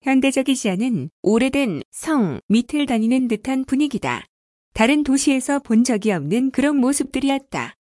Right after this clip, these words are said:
그것만으로도 좋은 구경이었다. 저녁 시간에 청년들 예배가 있었다. 홍광의 목사가 메시지를 전했다. 멕시코 청년들에게 필요한 시간이었을 것이다.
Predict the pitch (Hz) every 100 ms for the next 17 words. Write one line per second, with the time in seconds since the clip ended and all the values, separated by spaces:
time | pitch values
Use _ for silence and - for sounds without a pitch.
0 | _ _ - 226 302 285 277 277 269 285
1 | 269 233 269 262 190 247 277 269 262 -
2 | 127 185 _ _ _ _ - 240 285 302
3 | 285 269 269 277 320 294 285 269 277 -
4 | 185 220 294 285 269 - - - 123 -
5 | _ _ _ _ 302 285 330 330 277 233
6 | - 320 330 320 202 208 277 277 277 269
7 | 254 269 - 117 165 - _ _ _ 196
8 | 233 - - 311 - 294 294 269 277 262
9 | 285 285 320 320 320 320 - 320 302 294
10 | 294 294 311 311 311 - 120